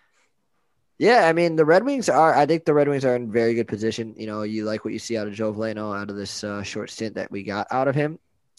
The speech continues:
And then, uh, Michael Ra-, Rasmussen are obviously already getting high praise. So I think the Wings are in good, in a good spot.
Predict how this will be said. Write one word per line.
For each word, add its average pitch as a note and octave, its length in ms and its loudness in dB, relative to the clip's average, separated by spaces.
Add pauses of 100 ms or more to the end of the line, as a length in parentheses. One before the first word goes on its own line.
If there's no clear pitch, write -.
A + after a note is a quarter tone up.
(240)
And G#2+ 340 -4
then, G#2+ 220 -6
uh, G2+ 180 -4
Michael G#2+ 300 -6
Ra-, A2 220 0 (100)
Rasmussen A2+ 500 -4
are G2+ 220 -8 (280)
obviously G#2+ 360 -8
already G#2 240 -6
getting G#2 180 -12
high G#2+ 180 -6
praise. G#2+ 320 -6
So G2+ 220 -6 (880)
I D#3+ 140 4
think F#3+ 100 2
the F#3+ 80 0
Wings F3+ 240 0
are E3 100 2
in D3+ 60 -4
good, D3 220 2
in B2+ 80 -2
a C3 80 0
good B2 160 0
spot. B2+ 400 2